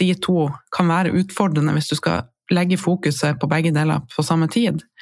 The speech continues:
Så flytt fokuset bort fra maten. Og gå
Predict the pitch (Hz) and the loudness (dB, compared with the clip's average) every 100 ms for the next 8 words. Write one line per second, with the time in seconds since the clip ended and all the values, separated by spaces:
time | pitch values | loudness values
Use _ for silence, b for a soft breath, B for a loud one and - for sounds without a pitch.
0 | b b b b b b b b b b | b b b b b b b b b b
1 | _ _ - - 190 240 247 - 214 196 | _ _ -6 -4 -2 -2 -2 -2 0 2
2 | 196 185 285 - - 143 139 143 - - | 2 0 -2 -6 -4 0 0 -2 -2 -2
3 | 170 B B _ - - _ _ _ _ | -2 B B _ -20 -20 _ _ _ _
4 | _ 202 202 - _ _ _ _ _ _ | _ _ -20 -20 _ _ _ _ _ _
5 | _ _ _ - 185 185 190 - _ _ | _ _ _ -2 0 0 -2 -12 _ _
6 | - 185 | -2 0